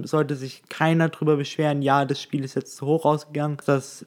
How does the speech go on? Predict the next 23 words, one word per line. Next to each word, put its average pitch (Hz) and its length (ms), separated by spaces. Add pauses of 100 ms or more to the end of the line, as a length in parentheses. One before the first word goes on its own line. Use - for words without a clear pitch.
Ergebnis 139 500
auf - 180
alle 143 220
Fälle 135 320
widerspiegelt, 135 720
wie 127 100
das 123 180
Spiel 123 380 (140)
so 139 220
gelaufen 123 440
ist. 101 380
Doch 190 340 (340)
allgemein, 214 640
das 190 280
hat 180 160
die 180 80
Premier 185 360
League 175 220
nicht 190 240
davon 180 240
abgehalten, 165 640
den 151 180
Spielbetrieb 170 960